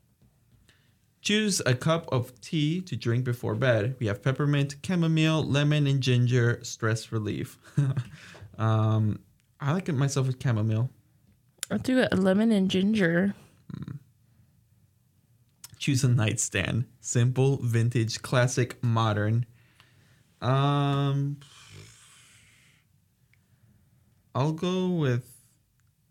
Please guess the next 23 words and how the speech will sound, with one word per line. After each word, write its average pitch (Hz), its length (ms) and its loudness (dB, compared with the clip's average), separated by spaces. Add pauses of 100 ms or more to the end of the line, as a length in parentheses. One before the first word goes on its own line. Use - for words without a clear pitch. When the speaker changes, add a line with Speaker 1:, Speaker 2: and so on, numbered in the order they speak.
(840)
Speaker 1:
classic. 123 580 -2 (720)
It's 131 160 2
between 147 320 2
classic 127 400 2
or 113 80 2
vintage. 113 580 0 (680)
Speaker 2:
I 220 180 4
am 269 240 4
a 202 80 4
modern 226 560 4
kind 254 220 0
of 254 60 2
girl. 120 480 4 (220)
Speaker 1:
Hmm. - 440 -8
Speaker 2:
Oops. - 300 -6 (1040)
Speaker 1:
Choose 180 320 0
some 156 180 4
pajamas, 120 1120 0
a 117 140 2
nightgown, 110 920 -2
a 120 100 0
winter 117 440 0
set, 87 520 -6